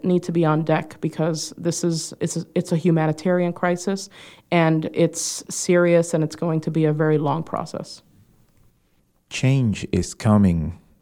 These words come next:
Speaker 2: to the city council because, well, there will be less members,
Speaker 1: Mm-hmm.
Speaker 2: therefore more work, and whoever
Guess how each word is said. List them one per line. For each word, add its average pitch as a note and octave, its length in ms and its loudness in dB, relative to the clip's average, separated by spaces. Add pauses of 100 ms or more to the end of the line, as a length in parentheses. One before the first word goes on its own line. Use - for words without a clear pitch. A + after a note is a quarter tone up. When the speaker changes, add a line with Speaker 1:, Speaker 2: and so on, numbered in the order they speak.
(200)
Speaker 2:
to G#2+ 100 0
the F#2 100 2
city G2 260 0
council E2 540 0 (800)
because, G3 400 2
well, D#2+ 320 4
there F#2+ 160 0
will F#2 140 0
be F2 380 -2
less E2 420 0
members, B2 580 2 (180)
Speaker 1:
Mm-hmm. F3+ 220 -4 (580)
Speaker 2:
therefore F2 360 0
more E2 200 2
work, B2+ 440 0 (400)
and C#2+ 320 -4
whoever E2+ 420 2